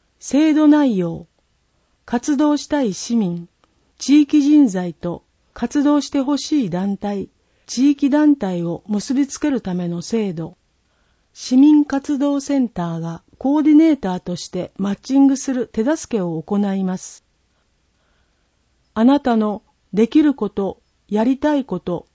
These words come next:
募集中。趣味の撮影を何かの役に立てたい。地域に何か貢献したいなど、趣味、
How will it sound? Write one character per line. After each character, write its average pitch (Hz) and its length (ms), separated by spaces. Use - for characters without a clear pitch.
募 196 100
集 220 300
中。 202 480
趣 - 200
味 320 140
の 220 100
撮 220 380
影 254 280
を 240 180
何 294 240
か 269 140
の 202 100
役 208 260
に 302 100
立 196 180
て 214 140
た 196 200
い。 165 180
地 302 280
域 226 200
に 196 220
何 277 220
か 202 120
貢 277 340
献 285 260
し - 100
た 277 140
い 208 100
な 190 160
ど、 175 220
趣 - 260
味、 226 260